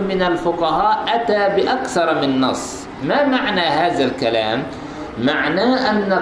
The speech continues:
كل فريق يرى أن هذه النصوص مع ضعفها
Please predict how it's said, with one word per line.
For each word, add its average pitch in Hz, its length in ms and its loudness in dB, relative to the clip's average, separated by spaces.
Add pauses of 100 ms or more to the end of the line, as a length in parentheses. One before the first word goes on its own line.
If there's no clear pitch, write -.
كل 240 340 4 (300)
فريق 180 520 2
يرى 214 680 2
أن 180 200 2
هذه 208 600 2
النصوص 185 760 2
مع 220 340 0
ضعفها 196 760 2